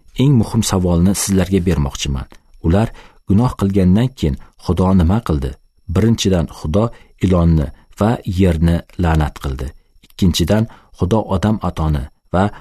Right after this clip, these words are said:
Momo Havoni Adan bog'idan chiqarib yubordi. Necha marta ular gunoh qilgan edilar? Faqat bir marta gunoh qilgani uchun Xudo ularni Adan bog'idan chiqarib yubordi. Nima uchun? Chunki Xudo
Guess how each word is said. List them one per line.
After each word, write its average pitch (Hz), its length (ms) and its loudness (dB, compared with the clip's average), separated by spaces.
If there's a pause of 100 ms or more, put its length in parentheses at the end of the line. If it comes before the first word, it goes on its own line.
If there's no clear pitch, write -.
(120)
Momo 92 240 2
Havoni 87 520 0
Adan 104 340 0
bog'idan 87 400 0
chiqarib 78 460 -2
yubordi. 65 460 -6 (400)
Necha 107 280 2
marta 131 300 0
ular 98 260 2
gunoh 95 380 2
qilgan 80 340 -2
edilar? 67 360 -8 (420)
Faqat 87 280 -2
bir 85 180 0
marta 107 380 0
gunoh 92 300 0
qilgani 78 480 -2
uchun 120 280 -2 (340)
Xudo 98 260 0
ularni 82 440 0
Adan 95 340 0
bog'idan 82 340 0
chiqarib 78 420 -4
yubordi. 65 440 -8 (300)
Nima 87 240 2
uchun? 71 280 -4 (540)
Chunki 78 340 0
Xudo 80 340 -2